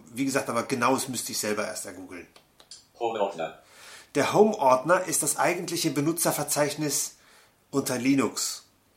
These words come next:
Speaker 1: Äh, das wäre hier auf der S-D-Karte, aber da, da ist zu wenig Platz, um da Videos abzulegen. Deswegen ist das uninteressant.
Speaker 2: Netzwerkdateisystem N F S.
Speaker 1: Netzwerkdateisystem N F S. Ähm, Linux bietet ja mehrere Möglichkeiten, sich damit zu verbinden. Zum einen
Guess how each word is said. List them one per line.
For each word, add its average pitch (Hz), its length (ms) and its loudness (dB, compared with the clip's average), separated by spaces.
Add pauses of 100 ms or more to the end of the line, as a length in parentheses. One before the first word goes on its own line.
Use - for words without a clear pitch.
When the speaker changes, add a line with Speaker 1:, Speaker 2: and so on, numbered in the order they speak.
(600)
Speaker 1:
Äh, 117 400 0
das - 200 -2
wäre 139 180 2
hier 131 260 4
auf 107 120 0
der 135 160 -2
S-D-Karte, 117 640 -2
aber 90 140 -6
da, 107 300 -2 (180)
da 101 220 -2
ist - 180 -2
zu 113 140 -2
wenig 107 280 -4
Platz, 107 240 -6
um 113 100 -8
da 95 160 -8
Videos 104 260 -6
abzulegen. 90 560 -12
Deswegen 101 320 -12
ist 98 100 -12
das 104 120 -10
uninteressant. 104 680 -10 (760)
Speaker 2:
Netzwerkdateisystem 104 1200 -6
N 98 100 -4
F 101 120 -6
S. - 240 -6 (640)
Speaker 1:
Netzwerkdateisystem 175 1080 2
N 156 120 -2
F 147 200 2
S. - 380 2 (560)
Ähm, 139 320 6 (320)
Linux 196 380 2
bietet 202 400 -2
ja 165 100 2
mehrere 160 460 -2
Möglichkeiten, 147 720 -2
sich 123 200 -8
damit 131 280 -2
zu 135 100 -4
verbinden. 120 520 -4
Zum - 200 -4
einen 151 420 -4